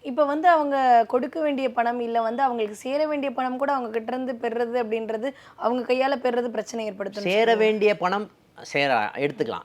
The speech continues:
Speaker 2: ஏன்னா, இவங்க business point of view-ல என்ன பண்ணுவாங்க,
Speaker 1: Business point of
Speaker 2: எல்லா
Speaker 1: view.
Speaker 2: விஷயத்திலயும் வந்து ஒரே மாதிரி சிந்தனையோட அப்ரோச் பண்ணுவாங்க.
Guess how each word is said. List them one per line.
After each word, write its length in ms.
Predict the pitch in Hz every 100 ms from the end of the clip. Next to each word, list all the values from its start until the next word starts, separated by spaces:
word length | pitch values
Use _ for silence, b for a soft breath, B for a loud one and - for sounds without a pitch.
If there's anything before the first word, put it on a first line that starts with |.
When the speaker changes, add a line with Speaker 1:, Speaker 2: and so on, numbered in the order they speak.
| -
Speaker 2:
ஏன்னா, 200 | 190 240
இவங்க 300 | 202 196 190
business 460 | 151 180 247 240 -
point 280 | 180 170
of 60 | 156
view-ல 180 | 143 156
என்ன 200 | 143 147
பண்ணுவாங்க, 20 |
Speaker 1:
Business 400 | - - - -
point 20 |
of 60 | 262
Speaker 2:
எல்லா 960 | 233 240 240 233 226 214 202 190 175
Speaker 1:
view. 120 | 160 160
Speaker 2:
விஷயத்திலயும் 440 | 196 175 202 202
வந்து 240 | 175 202
ஒரே 420 | 160 185 262 302 294
மாதிரி 300 | 220 214 208
சிந்தனையோட 640 | 185 175 175 160 165 190 - b b
அப்ரோச் 380 | 165 240 226 -
பண்ணுவாங்க. 300 | 147 107